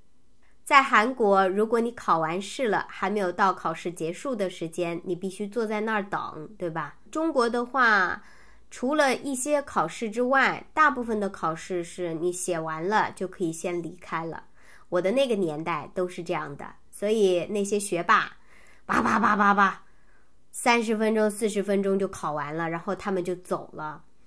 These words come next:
然后留下我们这些普通人。<laughs> 在韩国好像就不一样了，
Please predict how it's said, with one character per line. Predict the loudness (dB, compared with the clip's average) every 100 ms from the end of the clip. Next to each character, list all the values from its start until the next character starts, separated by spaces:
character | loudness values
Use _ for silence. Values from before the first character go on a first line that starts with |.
| -20 -4
然 | 2
后 | 6
留 | 8 6
下 | 6 6
我 | 6
们 | 0 -2
这 | -4
些 | -4 -6
普 | -8
通 | -6 -4
人。 | -6 -8 -12 -14 -16 -18 -18
<laughs> | -20 -20 -20 -20 -2
在 | 2
韩 | 4 4 0 2
国 | 2 4 4
好 | 2 -6
像 | -4 -2
就 | -4
不 | -4
一 | -2 -2
样 | -2 -4
了， | -8 -14